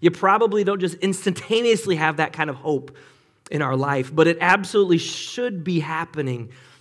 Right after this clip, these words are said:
over time if you're a follower of Jesus. The thing is, many of us have been in church a very long time, some of us our whole lives.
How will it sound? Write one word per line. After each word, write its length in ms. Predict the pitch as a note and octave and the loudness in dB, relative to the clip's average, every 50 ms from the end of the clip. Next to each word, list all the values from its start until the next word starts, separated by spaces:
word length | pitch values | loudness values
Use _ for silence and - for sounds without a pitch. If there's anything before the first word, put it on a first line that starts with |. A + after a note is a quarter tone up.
| _ _ _ - | _ _ _ -12
over 260 | - B2 A#2 A#2+ A#2 | -12 -10 -8 -8 -10
time 480 | A2 - - D#3+ D3+ C3+ A#2 A2+ A2 A2 | -10 -10 -10 -8 -8 -8 -8 -8 -10 -12
if 120 | G#2 - | -12 -12
you're 120 | A#2+ A#2 | -12 -12
a 40 | A2 | -12
follower 800 | G#2+ - - _ - A#2+ C#3+ C3 A#2+ A#2 A2+ G#2+ G#2+ G#2 G#2 G#2 - _ _ _ _ _ _ _ _ - | -14 -16 -16 _ -10 -8 -8 -8 -8 -10 -10 -12 -12 -14 -14 -16 -20 _ _ _ _ _ _ _ _ -18
of 120 | - A#2 A2 | -16 -16 -16
Jesus. 760 | A2 A#2+ C3 B2 A#2 G2+ G#2+ - - - - - - - _ _ _ _ _ _ _ _ _ _ _ | -14 -12 -12 -12 -12 -12 -14 -18 -20 -20 -20 -20 -20 -20 _ _ _ _ _ _ _ _ _ _ _
The 80 | - | -14
thing 260 | - - D#3 F3 E3 E3 | -10 -8 -6 -6 -6 -4
is, 260 | E3+ E3+ D#3+ C#3+ C3+ | -4 -4 -4 -4 -4
many 220 | C#3+ D3+ E3 E3+ | -4 -2 -2 -2
of 100 | E3 C#3+ | -2 -2
us 120 | C3+ B2+ - | -4 -6 -8
have 100 | C#3+ B2+ | -4 -2
been 140 | C#3+ C#3+ | -2 -2
in 80 | C#3 C3+ | -2 -4
church 240 | C3+ - D#3 D#3 - | -6 -6 -8 -6 -6
a 60 | B2+ | -6
very 180 | A#2 C3+ C3+ C3+ | -6 -4 -4 -4
long 260 | C3 C3 B2+ B2 A#2+ | -4 -4 -6 -6 -8
time, 240 | C3 D#3 C#3 B2+ A#2+ | -8 -8 -8 -8 -8
some 220 | - C#3 D3+ - | -10 -10 -8 -8
of 120 | F#3 C3+ | -8 -10
us 140 | B2+ A#2 - | -10 -10 -10
our 60 | A#2+ | -12
whole 260 | A2 - - D#3 D3 B2+ | -14 -10 -10 -10 -10 -8
lives. 480 | B2 B2 B2+ A#2 C#3 D#3 G#2+ G#2 - | -6 -8 -8 -8 -10 -12 -16 -18 -20